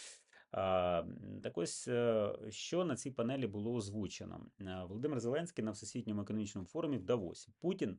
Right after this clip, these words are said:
вимагатиме значне скорочення чисельності української армії та гарантії відсутності України в нато. Це вже не секрет гарантії відсутності України в нато, і, е, фактично Трамп підтвердив, що поки про нато ми не говоримо. Тобто для чого це виносити? Це зрозуміло.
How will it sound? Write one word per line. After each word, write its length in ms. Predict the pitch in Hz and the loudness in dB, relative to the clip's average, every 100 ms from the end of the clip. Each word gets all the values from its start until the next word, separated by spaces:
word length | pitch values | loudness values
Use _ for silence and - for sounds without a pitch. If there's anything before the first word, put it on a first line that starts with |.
| _ | _
вимагатиме 920 | 92 92 90 139 143 113 135 113 87 87 | -8 -6 2 2 2 2 0 0 -6 -4
значне 400 | 107 120 139 117 | -2 -2 -2 -4
скорочення 560 | - 110 147 - 113 | -4 -4 -4 -2 -4
чисельності 640 | 98 101 - 139 131 104 98 | -4 -6 -4 -2 -2 -4 -8
української 440 | 110 101 - 95 135 | -6 -6 -4 -4 -2
армії 260 | 156 135 | 0 0
та 120 | - | 0
гарантії 500 | 104 113 131 127 110 - - - _ _ _ - | 0 0 -2 -4 -6 -6 -20 -20 _ _ _ -6
відсутності 800 | 110 123 - 147 - 95 - 95 | -4 -4 -4 -4 -4 -6 -6 -10
України 380 | - 110 127 117 | -4 -2 0 0
в 80 | |
нато. 360 | 92 82 - - - _ - | -2 -4 -8 -14 -16 _ -2
Це 100 | 123 | 0
вже 160 | 110 | 2
не 220 | 104 110 107 | 2 2 2
секрет 420 | 110 101 135 143 _ - | -4 -2 -2 -2 _ -6
гарантії 500 | 98 107 104 101 98 | -2 -2 -2 -4 -8
відсутності 480 | 95 107 95 - | -8 -8 -8 -8
України 320 | 92 98 95 95 | -8 -6 -6 -4
в 80 | |
нато, 340 | 110 143 - 117 | -2 -2 0 -2
і, 420 | - 101 98 92 | 0 -6 -4 -2
е, 500 | 90 - 95 90 87 87 87 | -4 -4 -4 -2 -4 -6 -10
фактично 720 | - 98 - 107 - 92 87 - - - - | -10 -8 -6 -6 -6 -6 -6 -8 -20 -20 -2
Трамп 320 | 120 139 135 | 2 2 -2
підтвердив, 480 | 82 107 127 113 98 | -2 0 0 -2 -6
що 180 | 95 | -8
поки 340 | 82 - - 113 | -10 -10 -6 -4
про 180 | 95 95 | -4 -4
нато 540 | 104 98 - 90 87 | -4 -6 -6 -6 -4
ми 140 | 92 | -4
не 100 | 101 | -2
говоримо. 480 | 101 113 101 82 80 - | -2 -2 0 -2 -6 -12
Тобто 240 | 85 92 | -12 -10
для 160 | 92 104 | -6 -4
чого 220 | - 110 | -2 -2
це 140 | 104 | -2
виносити? 600 | 92 101 131 135 - - | -4 0 0 0 -6 -10
Це 180 | - 123 | -2 0
зрозуміло. 560 | 120 117 120 123 92 | 0 0 2 2 0